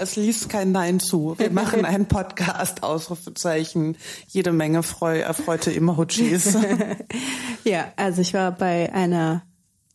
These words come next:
Speaker 2: Live-Podcast-Show, ähm, von einem Podcast, den ich sehr gerne und schon sehr lange verfolge. Und das war einfach ein supergeiles Feeling. Und Gloria ist ja eh eine schöne Location. Und ich hab richtig doll gelacht. Und ich bin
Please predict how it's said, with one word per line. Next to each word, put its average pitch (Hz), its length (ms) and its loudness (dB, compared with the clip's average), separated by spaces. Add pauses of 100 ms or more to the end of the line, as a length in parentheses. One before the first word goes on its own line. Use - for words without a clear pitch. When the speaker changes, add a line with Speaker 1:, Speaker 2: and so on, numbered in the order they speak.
(200)
Speaker 2:
Live-Podcast-Show, 214 1300 0 (1040)
ähm, 185 760 4 (100)
von 185 160 -2
einem 180 140 0
Podcast, 185 400 -4
den 180 80 2
ich 175 140 0
sehr 170 240 0
gerne 175 480 2
und 175 160 -6
schon 165 200 -2
sehr 165 160 2
lange 175 320 2
verfolge. 220 680 0 (1080)
Und 175 580 2
das 180 180 -2
war 175 80 -2
einfach 180 280 -2
ein - 140 -4
supergeiles 180 580 -2
Feeling. 262 420 2
Und 170 420 0
Gloria 190 360 2
ist 180 160 -2
ja - 100 -4
eh 185 120 0
eine 185 140 4
schöne 196 260 0
Location. 220 680 0 (760)
Und 190 400 4
ich - 180 -4
hab 196 200 -4
richtig 214 320 0
doll 190 220 2
gelacht. 180 400 0
Und 170 100 2
ich 170 140 0
bin 175 340 2